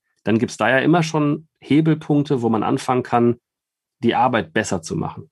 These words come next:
Ne? Allein, also ich hatte damals das Glück, ich hab diese Firma, wo, bei dem ich den Fünf-Stunden-Tag eingeführt hab, die habe ich übernommen. Also das Team habe ich komplett übernommen. Äh, das waren damals zehn, zwölf Leute, das war eine Online-Agentur und die kannten mich gar nicht. Das heißt,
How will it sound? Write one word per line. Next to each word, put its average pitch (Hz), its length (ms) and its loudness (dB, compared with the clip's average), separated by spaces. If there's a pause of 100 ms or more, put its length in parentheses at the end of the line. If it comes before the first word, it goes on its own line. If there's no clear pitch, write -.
(100)
Ne? 151 180 4
Allein, 147 240 4
also 127 240 2 (240)
ich 135 100 -4
hatte 160 120 2
damals 147 240 2
das 117 120 -2
Glück, 185 200 0
ich 139 80 -6
hab 131 80 -2
diese 123 160 0
Firma, 143 540 2
wo, 120 200 2 (260)
bei 143 220 -2
dem 127 140 2
ich 123 80 0
den 117 180 2
Fünf-Stunden-Tag 139 480 0
eingeführt 101 460 -2
hab, 151 160 -4 (480)
die 113 100 2
habe 139 120 0
ich 156 100 -2
übernommen. 98 460 2
Also 101 140 2
das 104 120 0
Team 147 200 2
habe 139 120 0
ich - 60 -10
komplett 127 240 -2
übernommen. 120 500 2 (420)
Äh, 110 220 4
das 101 180 0
waren 104 260 4
damals 101 580 0
zehn, 127 200 2
zwölf 104 300 0
Leute, 151 340 2
das 110 120 -2
war 107 60 0
eine 101 280 0
Online-Agentur 120 960 2 (380)
und 123 140 0
die 123 80 2
kannten 131 320 0
mich 95 160 -2
gar 82 160 -2
nicht. - 280 -12 (100)
Das 110 160 -2
heißt, 127 280 -2